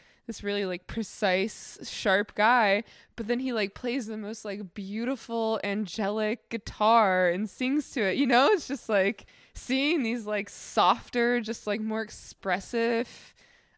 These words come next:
artistic, creative sides of people, and,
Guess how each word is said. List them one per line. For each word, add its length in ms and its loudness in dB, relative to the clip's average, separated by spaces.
artistic, 640 0
creative 400 0
sides 340 0
of 80 -6
people, 400 -2
and, 240 -4